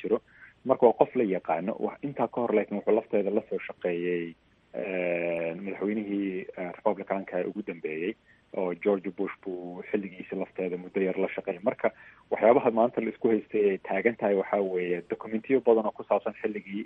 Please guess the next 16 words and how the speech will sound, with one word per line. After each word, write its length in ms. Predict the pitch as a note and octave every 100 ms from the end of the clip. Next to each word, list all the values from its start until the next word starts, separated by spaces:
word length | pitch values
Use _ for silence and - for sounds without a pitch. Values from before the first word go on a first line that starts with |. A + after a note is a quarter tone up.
| G#2+
uu 340 | F#2+ F2+ F2
la 120 | G#2
shaqeynayay 640 | A#2+ G#2+ G2+ G2 G2 F2+ F2+
madaxweynihii 540 | F2 - F#2+ A2+ - E2
hore 200 | F2 - - - - _ -
ayaanan 520 | G2+ G2+ G2+ G2 F#2+ -
sanadka 300 | - A#2+ -
qaybta 300 | - A2+ - G2+
Democrat-ka 760 | A2+ G#2+ - G2+ - G2 F2 -
aysan 320 | G#3 - G3+ -
helin. 240 | F3 G#3+ C4 _ - _ -
Taasoo 300 | B2 A#2 A2
runtii 240 | A#2 -
ku 100 | A2
keentay, 720 | - G#2+ G2+ - G2+ F#2+ F#2 -
eh, 460 | G2 F#2 F2+ F2+